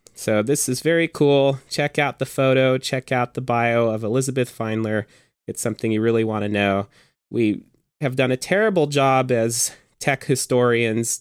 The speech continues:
generally speaking, documenting the contributions that women have made to tech development.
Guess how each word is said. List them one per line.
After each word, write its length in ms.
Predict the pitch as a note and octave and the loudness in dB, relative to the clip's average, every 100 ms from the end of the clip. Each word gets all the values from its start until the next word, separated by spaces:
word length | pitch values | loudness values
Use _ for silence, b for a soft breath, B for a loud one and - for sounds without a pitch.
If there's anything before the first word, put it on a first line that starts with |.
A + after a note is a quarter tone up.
| - | -6
generally 400 | B2 A#2 A2+ A2 | -4 -2 0 -2
speaking, 560 | - B2 A#2 A2+ G#2+ G#2 b b | -2 -6 -4 -2 -2 -6 b b
documenting 760 | A#2+ B2 A#2+ A#2 A2 G#2 G2+ - | -4 -4 -2 0 2 0 -2 -6
the 160 | A2+ G#2 | -4 -2
contributions 720 | B2+ A#2 - A#2 A2 A#2 G#2 | -2 -4 -2 -2 -2 -2 -2
that 160 | G#2+ - | -4 -2
women 260 | A#2 A2+ | 0 0
have 200 | G#2+ - | -2 -6
made 260 | A2+ A2 A2 | -4 -2 -2
to 100 | - | -6
tech 340 | - A2 G#2+ - | -8 -6 -6 -4
development. 720 | G#2+ A2+ G#2 A2+ G#2+ - | -2 0 0 -2 -4 -4